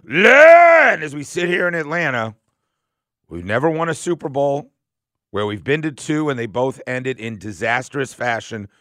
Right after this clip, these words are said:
where we are just trying to put the pieces together to be a legitimate franchise.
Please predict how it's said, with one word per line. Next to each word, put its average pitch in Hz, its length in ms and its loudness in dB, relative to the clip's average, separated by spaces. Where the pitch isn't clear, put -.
where 113 200 -4
we 135 160 -4
are 120 80 -4
just 139 400 -10
trying 131 280 -6
to 104 100 -12
put - 260 -12
the 131 80 -10
pieces 127 420 -14
together 113 440 -6
to 101 80 -14
be 120 180 -8
a 98 140 -4
legitimate 127 540 -6
franchise. 110 680 -4